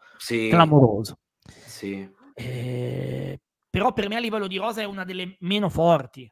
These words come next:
Speaker 2: soprattutto davanti
Speaker 1: Sì.
Speaker 2: in questo momento, al di là di qualche lampo di Luvumbo, fa, fa, fa
Speaker 1: Zero.
Speaker 2: tanto fatica. E per me l'altra è l'Empoli, eh, ragazzi, perché se non ci fosse Nicola io all'Empoli la darei già pa-, spacciata,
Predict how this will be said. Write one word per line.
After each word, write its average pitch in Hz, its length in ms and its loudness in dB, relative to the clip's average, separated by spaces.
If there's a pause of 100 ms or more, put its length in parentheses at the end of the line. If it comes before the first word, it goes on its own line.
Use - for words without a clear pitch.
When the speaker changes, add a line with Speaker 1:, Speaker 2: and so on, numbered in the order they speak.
(140)
Speaker 2:
soprattutto 202 500 -8
davanti 185 460 2
Speaker 1:
Sì. 190 60 0
Speaker 2:
in 175 60 0
questo 165 260 -10
momento, 208 800 -6
al 165 180 2
di 165 120 0
là 190 120 6
di 185 100 0
qualche 180 380 -4
lampo 170 380 -2
di 165 100 -2
Luvumbo, 190 800 4 (580)
fa, - 300 -8
fa, 147 280 -10
fa - 180 -10
Speaker 1:
Zero. - 120 -14
Speaker 2:
tanto 156 260 0
fatica. 127 580 -4
E 170 120 6
per 180 180 6
me 247 140 4
l'altra 208 600 6 (960)
è 131 100 -8
l'Empoli, 139 520 2
eh, 151 40 -2
ragazzi, 151 400 -6
perché 139 420 -4 (320)
se - 200 -8
non 196 160 0
ci 208 120 -4
fosse 202 360 4
Nicola 190 400 8
io 175 160 6
all'Empoli 180 680 0
la 156 100 0
darei 147 240 -2
già 147 120 -2
pa-, 143 300 -4
spacciata, 151 680 4